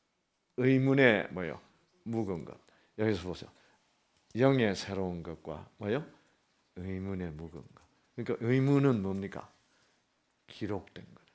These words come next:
기록 그 자체. 율법에 무엇이라 뭐요? 기록되었으며.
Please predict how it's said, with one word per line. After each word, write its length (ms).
기록 500
그 160
자체. 440
율법에 440
무엇이라 840
뭐요? 260
기록되었으며. 920